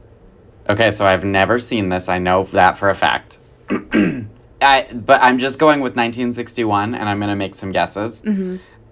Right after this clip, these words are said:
Speaker 1: Uh, is this, like, Breakfast at Tiffany's?
Speaker 2: It is.
Speaker 1: Okay.
Speaker 2: <laughs>
Speaker 1: All right. I just
Speaker 2: Yeah.
Speaker 1: was like, "Single girl,
Speaker 2: I know. I mean, it's,
Speaker 1: nineteen sixty-one."
Speaker 2: it's like the, the movie about this.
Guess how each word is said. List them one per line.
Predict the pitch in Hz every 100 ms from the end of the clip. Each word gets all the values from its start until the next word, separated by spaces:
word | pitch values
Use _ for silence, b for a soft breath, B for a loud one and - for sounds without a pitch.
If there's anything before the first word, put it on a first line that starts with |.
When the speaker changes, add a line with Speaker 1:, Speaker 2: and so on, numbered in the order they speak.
| -
Speaker 1:
Uh, | 117 113 104 101 98 - _ _
is | 117 110
this, | 120
like, | 127 120
Breakfast | 113 110 117 104
at | 101
Tiffany's? | 120 151 175 214
Speaker 2:
It | 359
is. | 440 427 320 220 202 - _ B B B
Speaker 1:
Okay. | 302 320 - 92 -
Speaker 2:
<laughs> | 381 - 370 339 320 302 - - - -
Speaker 1:
All |
right. | 135 127
I | 170
just | 180
Speaker 2:
Yeah. | 226 196
Speaker 1:
was | 165
like, | 156 151 - -
"Single | - - 127 131 147
girl, | 147 143 113 95 92 98
Speaker 2:
I | 214
know. | 208
I | 190 190
mean, | 185
it's, | -
Speaker 1:
nineteen | 220 214
sixty-one." | 226 196 120 110 92 90 -
Speaker 2:
it's | 214 208
like | 202 175
the, | 185 185 180 180 170 _ _ _ _ _
the | 185 185
movie | 185 185 165 156 180 _ _
about | 185 170 156
this. | - - -